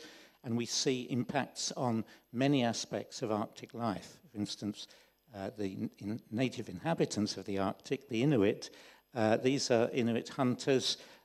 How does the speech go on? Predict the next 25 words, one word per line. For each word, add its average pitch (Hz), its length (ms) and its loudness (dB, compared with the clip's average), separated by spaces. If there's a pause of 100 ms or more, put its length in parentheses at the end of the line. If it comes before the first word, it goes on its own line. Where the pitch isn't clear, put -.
(140)
uh, 110 180 2
on 113 160 2
a 113 60 2
polar 117 380 2
bear 123 260 2
hunt, 139 400 2 (460)
and 135 280 4 (240)
they've 139 220 4
been 147 140 4
finding 156 580 2
that 127 320 -2 (100)
the 113 180 -2
ice 135 280 2
is 120 140 -4
now 120 160 4
getting 113 240 0
so 113 220 0
thin 107 400 0
that, - 280 0 (360)
uh, 113 160 2
their 107 260 2
sledges 110 580 -2
go 104 240 -2
through 104 320 0
the 98 160 -2